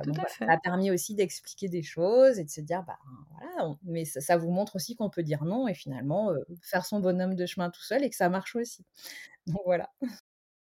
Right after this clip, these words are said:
Speaker 1: Donc, vous êtes arrivés une journée avant, ça veut dire que vous avez retrouvé votre groupe le soir ou le lendemain ?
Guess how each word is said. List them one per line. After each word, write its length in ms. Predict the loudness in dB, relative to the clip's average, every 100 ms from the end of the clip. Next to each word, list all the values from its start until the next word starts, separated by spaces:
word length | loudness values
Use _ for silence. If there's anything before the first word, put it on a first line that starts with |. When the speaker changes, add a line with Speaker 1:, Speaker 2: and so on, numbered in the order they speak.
| _ _ 4
Speaker 1:
Donc, 160 | 6 8
vous 140 | 6
êtes 100 | 8
arrivés 460 | 6 6 8 8 8
une 100 | 4
journée 340 | 4 4 4
avant, 320 | 4 4 2
ça 200 | 2 0
veut 120 | 0
dire 280 | 2 2 2
que 80 | -2
vous 200 | 0 0
avez 220 | 2 2
retrouvé 460 | 0 -2 -2 -2 0
votre 340 | 0 -2 -2
groupe 440 | 0 2 0 0 -6
le 220 | -2 2
soir 460 | 2 2 4 4 4
ou 40 | 4
le 120 | 4
lendemain ? 480 | 4 2 0 -2